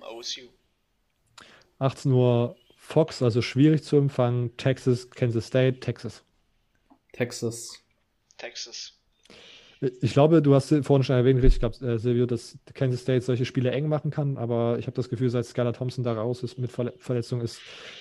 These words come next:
Speaker 2: Kansas State offensiv auch nicht mehr das, was sie mal waren. Und
Speaker 3: Ja.
Speaker 2: die machen es eng, aber ich glaube, Texas kann davon ziehen.
Speaker 3: Agree.
Speaker 2: Achtzehn Uhr, E S P N Player,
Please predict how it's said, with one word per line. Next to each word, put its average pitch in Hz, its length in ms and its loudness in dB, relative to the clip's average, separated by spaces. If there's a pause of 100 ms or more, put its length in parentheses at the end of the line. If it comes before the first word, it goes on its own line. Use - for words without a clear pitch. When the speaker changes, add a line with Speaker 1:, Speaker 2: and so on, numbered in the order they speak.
(100)
Speaker 2:
Kansas 123 320 -2
State 123 320 0
offensiv 120 480 0
auch 110 80 -6
nicht 113 120 -4
mehr 117 120 -6
das, 110 180 -6
was 113 120 -6
sie 120 260 -4 (100)
mal 110 160 -6
waren. 110 240 -6
Und - 480 -16
Speaker 3:
Ja. 117 260 -10 (280)
Speaker 2:
die 120 40 -6
machen 127 140 0
es 127 120 -2
eng, 127 180 0
aber 117 100 0
ich - 80 -6
glaube, 117 180 -4
Texas - 260 -8
kann 113 100 -14
davon 113 220 -12
ziehen. 117 200 -14 (880)
Speaker 3:
Agree. 110 280 -6 (1080)
Speaker 2:
Achtzehn 135 340 -2
Uhr, 131 320 4
E 131 140 2
S 123 100 0
P 127 140 0
N 120 100 0
Player, 120 560 -2